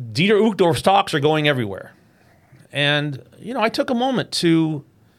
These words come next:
to, uh, you know, think about that. And I wanted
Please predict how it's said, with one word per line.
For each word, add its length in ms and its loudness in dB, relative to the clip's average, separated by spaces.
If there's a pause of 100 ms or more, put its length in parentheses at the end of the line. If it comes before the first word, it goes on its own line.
(320)
to, 360 -4
uh, 340 0 (380)
you 60 -8
know, 120 -2
think 240 -4
about 280 -2
that. 240 -6 (640)
And 140 2
I 40 4
wanted 520 0